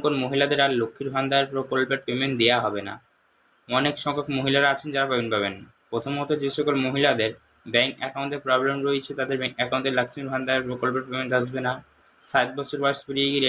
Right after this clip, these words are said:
লক্ষ্মীর ভান্ডার প্রকল্পের পেমেন্ট আসবে না, কেননা নিয়ম অনুযায়ী পঁচিশ থেকে ষাট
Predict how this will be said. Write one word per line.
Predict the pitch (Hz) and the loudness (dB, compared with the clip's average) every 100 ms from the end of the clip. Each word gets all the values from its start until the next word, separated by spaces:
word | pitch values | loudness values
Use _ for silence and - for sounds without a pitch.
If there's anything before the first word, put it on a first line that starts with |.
| 123 | 2
লক্ষ্মীর | 120 - 135 | -2 -8 -8
ভান্ডার | 135 135 135 | -2 -2 -2
প্রকল্পের | - 127 131 135 | -4 -6 -2 -2
পেমেন্ট | 131 135 131 | 0 0 2
আসবে | 123 131 131 | 0 -2 -2
না, | 131 127 | 0 2
কেননা | 123 127 131 | 2 2 2
নিয়ম | 123 127 | 2 0
অনুযায়ী | 127 131 135 135 - _ _ - | 0 2 2 2 -8 _ _ -4
পঁচিশ | 139 139 | -4 -2
থেকে | - 143 | 0 2
ষাট | 143 131 | 2 0